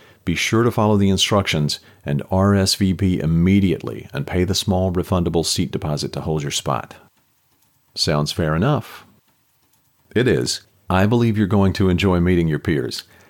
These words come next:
Simon will be there, and I'll ask him to be your ambassador and introduce you and Jen around so that you can start to meet everyone." "That would be great." Richard stood from his chair. "David, it's been a pleasure to work with you directly. I hope you enjoyed it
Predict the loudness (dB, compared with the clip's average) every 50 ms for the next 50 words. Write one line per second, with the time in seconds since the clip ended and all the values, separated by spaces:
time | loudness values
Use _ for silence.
0 | _ -6 -4 -2 0 2 2 2 2 2 2 2 2 2 2 2 0 0 -2 -4
1 | -8 -10 -16 _ _ _ -2 0 0 2 0 0 0 -2 -2 -2 -2 0 0 0
2 | 0 2 2 2 2 4 2 2 2 0 -2 -2 -2 -2 -4 -4 -6 -6 -6 -6
3 | -8 -8 -8 -8 -8 -6 -2 0 0 0 0 0 0 0 0 0 0 0 0 0
4 | 2 2 2 2 2 2 2 2 0 0 -2 -2 -4 -4 -4 -2 -2 -2 0 -2
5 | -2 -2 -4 -6 -6 -6 -4 -4 -4 -4 -4 -4 -4 -4 -4 -2 -2 -2 -2 -2
6 | -4 -6 -8 -8 -10 -12 -12 -14 -16 -18 _ _ _ _ _ _ _ _ _ _
7 | _ _ _ _ _ _ _ -4 -2 0 0 2 2 2 2 2 2 0 0 -2
8 | -4 -6 -10 -14 _ _ _ _ _ _ _ _ _ _ _ _ _ _ _ _
9 | _ _ _ -2 0 0 0 0 0 -2 -2 -4 -4 -6 -4 -4 0 2 0 0
10 | 0 0 -2 -2 0 0 -2 -2 -2 -2 -4 -4 -6 -10 -16 _ _ _ _ _
11 | _ _ _ 0 2 2 2 2 0 -2 -4 -6 -8 -6 -4 -2 -2 -2 -2 -4
12 | -8 -14 -10 -6 -4 -2 -2 0 0 -2 -2 -2 -2 -2 0 0 -2 -2 -2 -4
13 | -4 -2 -2 0 0 0 0 0 -2 -6 -8 -10 -10 -12 _ _ -4 0 2 2
14 | 4 2 2 0 0 2 2 4 4 2 2 2 2 2 2 2 0 0